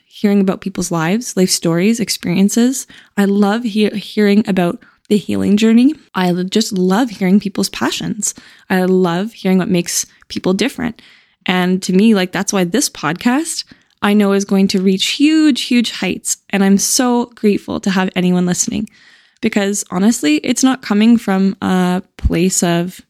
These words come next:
like, selfishness or greed. It's coming from that authentic place that this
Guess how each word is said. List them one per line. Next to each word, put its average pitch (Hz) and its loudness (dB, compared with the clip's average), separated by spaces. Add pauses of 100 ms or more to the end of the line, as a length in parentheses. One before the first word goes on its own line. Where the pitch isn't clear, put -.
(100)
like, 185 -2
selfishness 190 -2
or 175 0
greed. 214 0
It's 185 -2
coming 190 2
from 180 -2
that 170 -4
authentic 175 -2
place 240 -2
that 185 -2 (320)
this 214 0